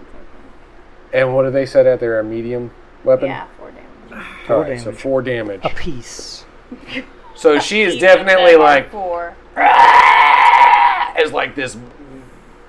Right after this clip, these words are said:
Speaker 2: oozing black, nasty necro blood is, like, spewing out of her at this point.
Speaker 3: I'm lapping it up.
Speaker 1: Ew. That's
Speaker 2: That's
Speaker 1: creepy.
Speaker 2: interesting.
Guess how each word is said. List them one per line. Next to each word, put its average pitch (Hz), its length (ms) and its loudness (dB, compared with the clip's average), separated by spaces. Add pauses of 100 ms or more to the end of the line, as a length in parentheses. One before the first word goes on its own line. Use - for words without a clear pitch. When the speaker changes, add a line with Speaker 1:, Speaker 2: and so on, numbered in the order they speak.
(160)
Speaker 2:
oozing 147 760 -6
black, 143 640 0
nasty 143 640 -6
necro 131 500 -4
blood 120 280 -4
is, 113 120 -12
like, 107 240 -6
spewing 127 480 -12
out 104 180 -8
of 104 80 -8
her 101 180 -10
at - 120 -14
this - 140 -20
point. - 300 -18 (240)
Speaker 3:
I'm 127 200 -12
lapping 123 380 -2
it 120 140 -10
up. 113 220 -10 (1600)
Speaker 1:
Ew. 82 460 -16 (180)
That's - 160 -14
Speaker 2:
That's 143 240 -2
Speaker 1:
creepy. 127 160 -8
Speaker 2:
interesting. 123 600 -12